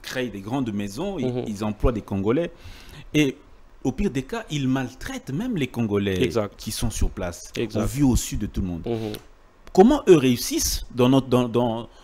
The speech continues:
Speaker 1: dans votre pays, mais
Speaker 2: Mhm.
Speaker 1: vous-même, les nationaux, vous n'arrivez pas à réussir dans votre propre pays ?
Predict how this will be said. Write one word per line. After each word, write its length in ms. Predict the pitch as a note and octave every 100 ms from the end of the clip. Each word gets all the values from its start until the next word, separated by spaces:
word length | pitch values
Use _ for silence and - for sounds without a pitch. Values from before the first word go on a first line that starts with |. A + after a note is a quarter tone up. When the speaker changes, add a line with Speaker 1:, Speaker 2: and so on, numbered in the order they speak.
| - -
Speaker 1:
dans 160 | C3
votre 340 | A#2+ A3+ - C3
pays, 440 | - A2+ B2+ A#2 -
mais 140 | B2
Speaker 2:
Mhm. 60 | A2+
Speaker 1:
vous-même, 460 | C3 C4 F#3 D3
les 120 | B2
nationaux, 580 | B2 A2+ - B2 D3+ C#4+ - - - -
vous 100 | C3
n'arrivez 280 | D#3 C3+ C3
pas 220 | - A#3
à 20 | E3+
réussir 360 | B2+ A2+ C#3+
dans 100 | G#2+
votre 160 | F#2 F#2
propre 180 | F2 -
pays ? 220 | - D#2+